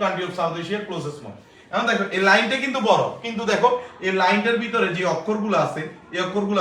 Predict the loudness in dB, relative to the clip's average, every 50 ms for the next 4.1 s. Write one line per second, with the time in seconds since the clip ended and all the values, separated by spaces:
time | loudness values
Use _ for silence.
0 | 0 0 -2 -2 -4 -2 -2 -4 -2 -2 -2 -4 -4 -6 -6 -6 -6 -6 -6 -6
1 | -6 -6 -6 -6 -6 -6 -4 -2 -2 -2 -4 -8 -14 -20 -20 -20 -20 -20 -20 -20
2 | -20 -20 -20 -20 -20 -20 -20 -14 -4 -2 0 0 0 0 0 -2 -2 -2 -2 -2
3 | -2 -2 2 2 2 2 2 2 0 0 0 0 -2 -4 -10 -14 -16 -10 -4 -2
4 | -2